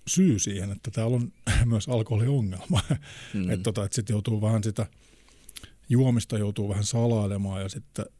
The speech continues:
Speaker 1: sit se on sellainen, niinku, tavallaan sellaista, niinku, se ei ole normaalia, jos sä otat sen yhden lasin viiniä. Niinkö, ja sitten se jää, niinkö, siihen.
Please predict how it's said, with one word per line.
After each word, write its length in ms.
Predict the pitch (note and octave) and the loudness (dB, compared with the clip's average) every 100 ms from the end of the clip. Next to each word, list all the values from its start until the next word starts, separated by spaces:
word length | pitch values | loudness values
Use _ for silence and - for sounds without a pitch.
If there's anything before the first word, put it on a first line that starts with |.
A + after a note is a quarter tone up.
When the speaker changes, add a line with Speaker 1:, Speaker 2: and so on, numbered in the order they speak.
| - | -8
Speaker 1:
sit 140 | A2+ | -8
se 120 | - G2 | -6 -6
on 80 | |
sellainen, 300 | G2+ G2 G2 | -4 -4 -6
niinku, 300 | G2 G2+ G2+ - - - | -6 -8 -8 -12 -18 -4
tavallaan 320 | G#2+ A2 G#2+ | 0 2 0
sellaista, 220 | B2 - | -2 -2
niinku, 200 | B2 A#2+ - - - _ _ - - - - | -2 -2 -8 -20 -20 _ _ -20 -20 -12 0
se 100 | C3+ | 2
ei 60 | |
ole 80 | C3 | 4
normaalia, 680 | C#3 E3+ C#3+ G#2+ F#2+ G#2 G2+ | 4 6 6 4 0 -2 -6
jos 220 | G2 - | -6 -6
sä 80 | G#2+ | -6
otat 300 | G#2 G#2+ G2 | -4 -4 -6
sen 280 | - G2+ - - - - | -4 -6 -6 -14 -10 -2
yhden 380 | A2+ G#2 G2 G2+ | 0 0 -2 -4
lasin 320 | G2 G2+ G#2 | -6 -4 0
viiniä. 540 | A#2 G2 G2+ G#2 A2 - - - - - - - - - - - - - - - - - | 0 0 -2 -10 -12 -14 -18 -20 -20 -20 -20 -20 -20 -20 -20 -20 -20 -20 -20 -20 -16 -8
Niinkö, 260 | G#2 G#2+ - - - - - - - - | -8 -8 -10 -14 -20 -20 -20 -20 -14 -6
ja 140 | G2+ | -6
sitten 320 | G#2 - - | -6 -8 -6
se 100 | G2+ | -4
jää, 200 | G2+ G2 | -2 -2
niinkö, 200 | F#2+ G#2 | -2 -2
siihen. 460 | A2+ C3+ G2+ G#2+ - | -2 -2 -4 -8 -14